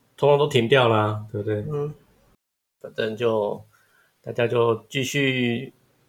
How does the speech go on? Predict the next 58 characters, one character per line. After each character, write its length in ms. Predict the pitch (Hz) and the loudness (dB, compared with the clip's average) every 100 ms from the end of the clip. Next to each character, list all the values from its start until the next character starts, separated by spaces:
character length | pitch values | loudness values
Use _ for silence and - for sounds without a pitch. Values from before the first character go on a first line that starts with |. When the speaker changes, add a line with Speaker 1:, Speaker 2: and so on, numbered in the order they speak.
| - | -2
Speaker 1:
保 180 | 107 110 | 0 0
持， 440 | - 110 117 123 _ _ _ _ | -2 -4 -6 -8 _ _ _ _
对 100 | 113 | -8
不 60 | 107 | -4
对？ 220 | 107 - - _ _ _ _ _ | -6 -8 -20 _ _ _ _ _
Speaker 2:
保 160 | 160 147 | -6 -6
持 160 | 123 | 0
什 60 | 123 | 2
么？ 80 | 120 | 4
Speaker 1:
希 60 | |
望 20 | |
疫 80 | 139 | 2
情 220 | 123 110 107 | 0 -2 2
早 100 | 135 | 2
点 160 | 123 | 2
结 160 | 101 113 | 2 0
束。 300 | 147 123 - _ - - - - | 2 -2 -4 _ -20 -20 -16 -16
<laughs> 560 | - _ - - - - | -16 _ -20 -20 -20 -4
啊， 240 | 156 175 - | -2 -2 2
保 140 | 113 | 2
持 240 | 117 131 | 4 0
居 180 | 131 165 | 0 -2
家 220 | 156 156 | 2 4
啊， 280 | 151 147 143 139 | 4 2 0 0
对 100 | 127 | 2
不 40 | |
对？ 240 | 127 113 - | 2 0 -4
Speaker 2:
哦。 360 | 131 135 143 - _ _ _ - - - | -8 -6 -8 -14 _ _ _ -20 -6 2
保-， 160 | 202 | 2
干， 200 | 190 285 | 6 4
保 160 | 196 170 | 6 4
持 140 | 170 | 4
居 160 | 196 254 | 2 2
家 200 | 262 262 | 6 6
里， 80 | 180 | 6
那 80 | 240 | 6
个 100 | 226 | 4
昨 200 | 190 202 | 6 6
天 100 | 247 | 8
还， 120 | 214 | 8
还 80 | 208 | 8
前 160 | 214 180 | 6 6
天 120 | 214 | 6
就 140 | 220 196 | 6 4
你 120 | 160 | 4
还 100 | 185 | 4
说 140 | 202 | 8
要 120 | 208 202 | 8 8
过 220 | 208 156 | 6 4
来。 240 | 123 127 - - - - - - - - - | 2 -8 -14 -6 -2 0 0 -2 -6 -6 -4
<laughs> 600 | 254 247 - - - - | -2 -4 -6 -10 -8 -4
Speaker 1:
不 100 | - | 2
是 80 | 202 | 6
啊， 140 | 202 | 6
他 220 | 196 196 233 | 4 4 2
其 240 | - 185 | 4 2
实 60 | 180 | 2
是 460 | - 208 196 165 | 2 4 6 4